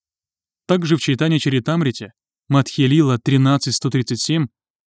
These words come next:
приводятся слова Шримати Радхарани. Обычно утверждается, что ум и сердце человека — это по сути одно и то же,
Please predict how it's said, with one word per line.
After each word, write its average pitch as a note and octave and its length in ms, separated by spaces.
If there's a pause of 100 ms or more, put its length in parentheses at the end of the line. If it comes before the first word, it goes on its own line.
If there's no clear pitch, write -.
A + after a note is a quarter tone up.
(140)
приводятся F3+ 560
слова D3 300
Шримати C3 440
Радхарани. A2+ 580 (1080)
Обычно D3+ 420
утверждается, C#3 760 (220)
что - 260
ум G3+ 220
и D#3+ 140
сердце F3+ 400
человека — C3 580 (260)
это C#3+ 220
по D3 120
сути F3+ 280
одно C#3+ 260
и C#3+ 60
то E3+ 240
же, A2+ 180